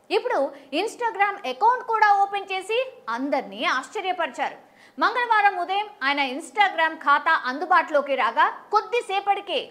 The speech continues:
వెరిఫైడ్ కూడా లభించింది. ఇక ఖాతాను ప్రారంభించిన కొద్ది గంటల్లోనే మిలియన్ ఫాలోవర్స్ను దాటేశారు.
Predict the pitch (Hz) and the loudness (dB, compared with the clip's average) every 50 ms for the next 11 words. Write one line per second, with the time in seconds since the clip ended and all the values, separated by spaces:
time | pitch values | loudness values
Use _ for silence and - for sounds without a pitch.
0 | - - 202 240 240 254 330 320 - 359 330 294 240 - - 220 202 226 285 302 | -16 -12 -8 -6 -4 -4 -6 -4 0 0 2 2 0 -2 -8 -4 -2 -2 0 0
1 | 262 - 254 247 - 247 220 190 143 - - _ _ _ _ _ - 359 370 427 | -2 -2 -4 -10 -10 -12 -14 -14 -14 -20 -20 _ _ _ _ _ -6 0 0 0
2 | 403 415 - 330 339 403 403 440 415 403 403 403 370 311 302 311 330 330 294 269 | 0 2 0 2 2 2 4 2 2 2 0 0 0 -2 -2 -2 -4 -6 -8 -10
3 | 277 277 294 262 247 - 202 165 175 208 262 311 311 302 302 311 302 302 311 311 | -8 -6 -6 -6 -6 -8 -14 -14 -10 -8 0 2 2 2 2 0 2 4 4 4
4 | 320 349 320 254 269 285 - - 208 208 214 220 233 240 254 254 233 233 - - | 4 2 -2 -2 -4 -8 -14 -18 -14 -12 -10 -10 -8 -2 -2 -2 -2 -2 -8 -8
5 | 254 214 240 302 359 359 330 277 240 226 - 240 294 381 262 196 208 180 208 - | -4 0 2 6 6 8 6 6 2 -2 -4 -4 -4 -4 -4 -4 -4 -4 -2 -2
6 | 349 349 339 349 294 233 165 | -4 -2 4 4 4 4 2